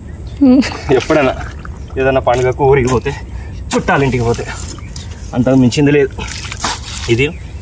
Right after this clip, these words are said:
Speaker 2: మా లైఫ్. పొద్దుగా లేస్తే మళ్ళా పొలం,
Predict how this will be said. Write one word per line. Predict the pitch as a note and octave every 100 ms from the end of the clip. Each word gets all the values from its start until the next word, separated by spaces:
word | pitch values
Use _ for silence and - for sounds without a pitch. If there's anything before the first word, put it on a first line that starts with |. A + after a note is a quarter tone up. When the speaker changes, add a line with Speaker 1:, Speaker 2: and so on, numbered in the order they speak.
| -
Speaker 2:
మా | C3+
లైఫ్. | B2+ C3 - - - - - - - B2
పొద్దుగా | B2 C3
లేస్తే | B2 A#2 E3 - - - - - - -
మళ్ళా | A#3 E3
పొలం, | - C#3+ E3